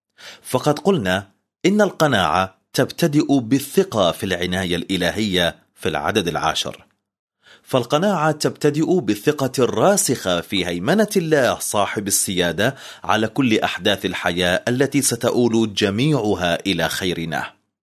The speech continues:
فهذا هو ما يقوله عن طريق التلميح في العدد العاشر بالقول: "لقد فرحت بوصول تقدمتكم". فقد كان، كما تذكرون،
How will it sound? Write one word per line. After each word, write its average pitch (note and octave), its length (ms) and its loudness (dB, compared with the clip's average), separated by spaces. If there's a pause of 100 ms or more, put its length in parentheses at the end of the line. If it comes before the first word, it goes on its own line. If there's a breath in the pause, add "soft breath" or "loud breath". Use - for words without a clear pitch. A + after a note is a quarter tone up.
(540)
فهذا G#2 440 0
هو G#2+ 240 2
ما F#2+ 140 0
يقوله G#2+ 840 2
عن G#2 140 -2
طريق G#2+ 360 0
التلميح G#2+ 840 -2
في - 120 -10
العدد F2+ 400 -2
العاشر F2 440 0
بالقول: G2+ 600 0 (320 loud breath)
"لقد A2+ 360 -2
فرحت D#3+ 520 0
بوصول C#3 840 2
تقدمتكم". F#2+ 920 -2 (800 loud breath)
فقد D#3 340 0
كان، G3 300 2
كما B2+ 280 0
تذكرون، B2 760 0